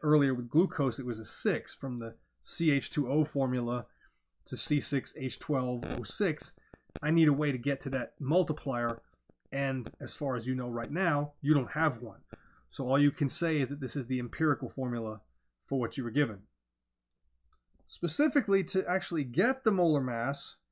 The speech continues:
um, I would need to know,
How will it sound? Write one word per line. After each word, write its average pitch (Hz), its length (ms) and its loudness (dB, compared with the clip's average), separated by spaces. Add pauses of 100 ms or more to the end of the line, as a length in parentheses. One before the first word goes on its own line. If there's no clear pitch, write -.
(400)
um, 143 280 -2 (100)
I 185 160 4
would 208 260 4
need 196 280 2
to 202 100 2
know, 156 580 4